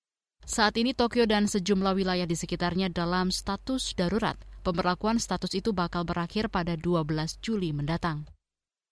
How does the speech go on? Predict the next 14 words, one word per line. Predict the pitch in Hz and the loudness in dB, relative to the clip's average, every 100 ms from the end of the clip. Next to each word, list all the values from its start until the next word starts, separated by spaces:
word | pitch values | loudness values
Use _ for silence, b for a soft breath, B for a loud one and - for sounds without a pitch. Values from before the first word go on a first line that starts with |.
| _ _ - 190 | _ _ -6 0
Namun | 190 220 | 2 4
belakangan | 202 190 190 190 | 4 4 2 2
ini | 196 220 | 2 2
jumlah | 202 185 180 | 2 2 2
kasus | - 202 247 | 0 -2 -2
covid | - 185 180 - | -2 -2 -2 -2
sembilan | 180 170 | 0 0
belas | 180 208 | 0 -2
kembali | - 190 185 202 | -2 0 2 2
meningkat | 208 226 240 277 | 2 2 0 0
di | 240 | -2
Tokyo | - 208 - 220 220 | 0 -2 0 0 0
dan | 180 190 175 | 0 0 0
sekitarnya. | 175 - 170 170 170 160 | -2 -4 -4 -2 0 -2